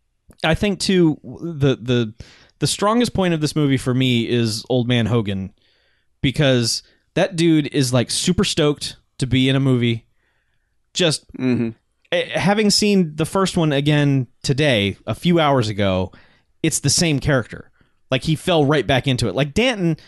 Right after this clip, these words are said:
Speaker 1: seems like just, you know, a, just a man who's just been beaten down and doesn't give a shit anymore. He's not as animated as he was in the first one.
Speaker 2: Yeah.
Speaker 1: Hogan is off the chain, like he was in the first one. Like, nothing has changed with that guy. He is the same guy. And because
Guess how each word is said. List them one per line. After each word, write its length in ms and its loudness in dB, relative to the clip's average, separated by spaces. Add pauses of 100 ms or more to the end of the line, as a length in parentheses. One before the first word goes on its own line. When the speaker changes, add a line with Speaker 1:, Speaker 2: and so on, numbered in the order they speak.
(140)
Speaker 1:
seems 400 0
like 320 0
just, 380 -2 (140)
you 120 0
know, 260 0
a, 80 0
just 200 -4
a 40 0
man 320 0
who's 140 2
just 160 -2
been 160 0
beaten 380 -4
down 360 0
and 160 -4
doesn't 280 -4
give 140 -6
a 40 -6
shit 260 -6
anymore. 460 -10 (360)
He's 160 0
not 200 2
as 100 0
animated 500 0
as 100 -4
he 60 -6
was 180 -2
in 60 -6
the 60 -6
first 240 -6
one. 200 -10
Speaker 2:
Yeah. 140 -14 (180)
Speaker 1:
Hogan 540 0 (320)
is 300 -2 (300)
off 200 0
the 80 0
chain, 380 -2 (200)
like 260 2
he 80 2
was 220 2
in 40 0
the 60 2
first 260 0
one. 140 -8
Like, 140 -4
nothing 480 2
has 100 0
changed 280 -2
with 100 -6
that 180 -6
guy. 220 -14 (360)
He 120 0
is 120 0
the 100 -2
same 540 0
guy. 440 -4 (420)
And 120 -2
because 440 0